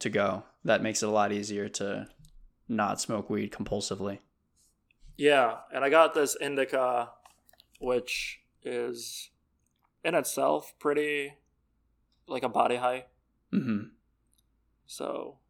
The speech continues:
Speaker 2: I don't know, I need, I just, I think I just need to work out and get some sunlight, but I can't do that right now.
Speaker 1: Mm, yeah. I hear you.
Speaker 2: Can't. I could do it on my floor, right? But it's just not fun or invigorating.
Speaker 1: <laughs> Well, and the sunlight,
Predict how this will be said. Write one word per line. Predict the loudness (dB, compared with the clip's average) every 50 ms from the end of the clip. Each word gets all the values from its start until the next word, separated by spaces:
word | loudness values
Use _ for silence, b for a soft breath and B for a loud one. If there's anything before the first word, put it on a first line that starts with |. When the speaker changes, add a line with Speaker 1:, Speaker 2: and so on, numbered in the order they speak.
| _ _ _ _
Speaker 2:
I | 0 0
don't | 2 2
know, | 2
I | 2 2
need, | 0 0 -2 -4 -4 -12 _ _ _ _ _ _ _ _ _ -2
I | -2 -2
just, | -2 0 2 2
I | 2
think | 4 2 0
I | -2
just | -2 -4 -6
need | -6 -2 0
to | 2
work | 2 2 2 2 4
out | 6 6 6 6 4
and | 0 -8
get | -10 -8
some | -8 -10
sunlight, | -6 -4 -6 -4 -2 -2 -4 -4 -4 -6 -8 -8
but | -6 -6
I | -4
can't | -4 -4 -4 -2
do | -2 -4 -2
that | -2 -2 -2
right | -2 -2 0
now. | -2 -2 -2 -4 -8 -12 _ _ 0
Speaker 1:
Mm, | 2 2 4 2 0 0 -2 -6 -12 _ _
yeah. | -2 -2 0 0 -2 -6 -12 -18 _ _ _ _ _ _ _ _ _ _ -6
I | -4 -4
hear | -2 -2 0
you. | 0
Speaker 2:
Can't. | 0 0 -2 -2 -4 -10 -18 -20 -10 -4
I | -2 0
could | 0 0 2
do | 4 4 6
it | 6
on | 4
my | 4 0
floor, | -2 -2 -4 -4 -2 -2 -4 -6 -10 -14 -16 _ _ -6
right? | -4 -4 -2 -4 -4 -6 -6 -6
But | -4 -4
it's | -4 -4 -6
just | -6 -2
not | -2 -2 -2 -2 -2
fun | -4 -4 -2 -6 -8 -12
or | -10 -8 -8 -8
invigorating. | -8 -8 -8 -8 -8 -6 -6 -6 -6 -6 -4 0
Speaker 1:
<laughs> | 2 6 8 8 8 8 4 2 2 -4 -6 -8 -14 -18 B B B B B B B B B B
Well, | 10 10
and | 12 12 10 8 6 4
the | 2
sunlight, | 4 4 4 4 4 2 2 0 0 -2 -4 -8